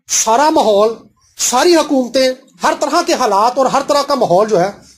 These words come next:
खुदा के इख्तियार के अंदर है। खुदा हर, हर तरह के इख्तियार का मालिक है,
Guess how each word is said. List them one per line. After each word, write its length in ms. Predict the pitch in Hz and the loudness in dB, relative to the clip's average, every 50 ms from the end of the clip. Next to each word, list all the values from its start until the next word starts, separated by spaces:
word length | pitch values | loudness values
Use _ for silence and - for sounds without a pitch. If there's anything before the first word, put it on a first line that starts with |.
| _ - | _ -6
खुदा 500 | - - 254 247 196 220 233 269 311 302 | -2 0 0 0 2 2 2 2 0 0
के 120 | - 339 | 0 -2
इख्तियार 560 | 285 269 - - - - 214 202 202 214 214 | -4 -2 -6 -6 -2 -2 0 0 0 -2 -4
के 120 | - 233 - | -2 -4 -4
अंदर 220 | 170 165 165 139 | -2 -2 -4 -4
है। 240 | 131 139 123 - _ _ _ _ _ _ _ _ _ _ _ - - _ _ - - | -6 -10 -16 -18 _ _ _ _ _ _ _ _ _ _ _ -20 -20 _ _ -4 0
खुदा 280 | 320 339 - 294 330 | 0 2 2 2 2
हर, 140 | 339 339 349 339 - - | 2 2 0 -2 -4 -4
हर 160 | 277 254 240 | -2 -2 0
तरह 220 | 254 311 320 330 | 0 0 0 0
के 120 | - 330 311 | 0 -2 -4
इख्तियार 380 | - - - 247 233 240 262 | -4 -2 0 0 0 0 0
का 160 | 247 247 302 | 0 -2 -2
मालिक 380 | 262 185 170 170 202 262 285 - | -2 -2 -4 -2 -2 -2 -2 -2
है, 280 | - 165 135 - - | -6 -14 -16 -18 -20